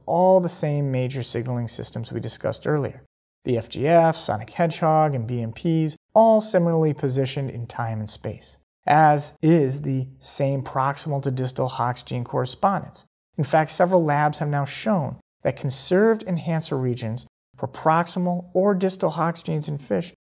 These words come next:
are capable of functionally driving similar expression patterns in the mouse limb bud.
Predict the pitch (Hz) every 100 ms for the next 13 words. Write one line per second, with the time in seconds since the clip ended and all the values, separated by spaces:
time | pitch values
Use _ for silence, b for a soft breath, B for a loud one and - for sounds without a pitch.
0 | - - - - 202 208 185 180 175 170
1 | 160 - 156 143 139 131 127 131 131 -
2 | - 165 160 151 147 - - 135 - 131
3 | 123 117 120 117 - 127 120 113 107 -
4 | 143 160 175 135 -